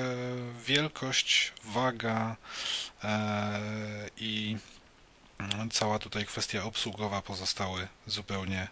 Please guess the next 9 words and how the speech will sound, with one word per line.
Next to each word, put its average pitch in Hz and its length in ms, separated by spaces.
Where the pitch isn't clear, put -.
bez, 101 520
e, 101 500
bez 101 180
zmian. 95 520
Dla 127 120
tych, 139 200
którzy 147 400
z, - 260
e, - 20